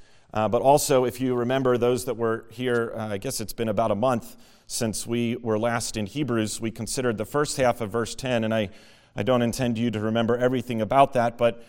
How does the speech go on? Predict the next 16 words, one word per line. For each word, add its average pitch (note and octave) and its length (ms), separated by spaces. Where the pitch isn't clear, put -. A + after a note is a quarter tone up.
we A#2 120
considered C3 500
that B2+ 100
it B2 80
was A#2+ 200
fitting E3 280
for G#2 200
God G#2+ 400
that A#2+ 120
he C3+ 100
would C3+ 160
bring C3 280
many B2 200
sons A#2 460
to - 80
glory. G2 420